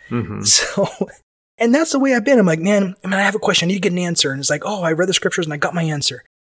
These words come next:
Speaker 2: And we promote that narrative over and over again. And I,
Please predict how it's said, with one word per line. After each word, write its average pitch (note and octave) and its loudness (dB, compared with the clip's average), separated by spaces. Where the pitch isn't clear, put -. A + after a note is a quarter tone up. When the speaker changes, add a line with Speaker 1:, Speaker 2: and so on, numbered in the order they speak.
Speaker 2:
And G3 2
we G3 -2
promote E3 -4
that C#3+ -6
narrative B2 -10
over C#3 -4
and A#2+ -12
over A2+ -14
again. G#2 -16
And A3 0
I, - -8